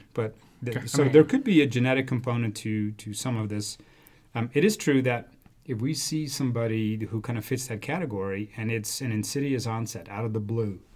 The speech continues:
Speaker 1: there's no surgery, no trauma, out of the blue, their shoulder starts to hurt and becomes extremely stiff, there's a ninety percent chance it happens on the other shoulder eventually.
Speaker 2: Which is really high.
Speaker 1: It's super high.
Speaker 2: But it also doesn't have to happen.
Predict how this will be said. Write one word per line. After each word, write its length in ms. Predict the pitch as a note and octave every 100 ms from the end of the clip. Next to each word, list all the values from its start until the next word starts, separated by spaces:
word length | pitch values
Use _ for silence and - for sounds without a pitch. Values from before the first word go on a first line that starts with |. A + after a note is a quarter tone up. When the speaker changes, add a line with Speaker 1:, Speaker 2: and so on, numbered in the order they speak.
| -
Speaker 1:
there's 100 | -
no 140 | A2+
surgery, 720 | A#2+ - B2 A#2+ A2 A2+ A2+ A2
no 220 | G2+ G#2+
trauma, 720 | - - A2 G#2+ G#2 G2+ G2+ G2+ - _ _ _
out 120 | G#2+
of 80 | A2+
the 40 | B2+
blue, 280 | A2+ A#2+
their 160 | A2 G#2
shoulder 360 | - B2 A2+ A2
starts 280 | - A2
to 100 | -
hurt 220 | F#2+ G#2+ G#2+
and 80 |
becomes 320 | G#2 G2+ G2 G2
extremely 460 | - A#2 G#2+ G2+
stiff, 420 | - - A2 - - - - - _ - _ - _ - - - - -
there's 220 | C3+ C#3
a 40 | G2+
ninety 360 | G2 G#2+ A#2+
percent 320 | A2 A#2+ B2+ A#2
chance 280 | B2+ B2+
it 100 | G2
happens 340 | G2 G#2 G#2 G2+
on 80 | G2+
the 100 | G#2
other 160 | G#2
shoulder 400 | G#2+ A2 G2 F#2+
eventually. 560 | F#2+ F#2+ F#2+ - G2+ A2 _ _ _ _ _
Speaker 2:
Which 100 | -
is 140 | D3 C3
really 240 | A3 C3
high. 460 | - D#3+ C3+ A2 G#2 - - - _ -
Speaker 1:
It's 200 | G2+ -
super 340 | - C#3 G2+
high. 260 | F2 F2 - - _
Speaker 2:
But 340 | G#3+ G#3+ - - - -
it 120 | G3
also 240 | F#3 F3+
doesn't 220 | E3 D3+
have 180 | D3+ E3+
to 60 | C#3
happen. 360 | A#2 A2+ A2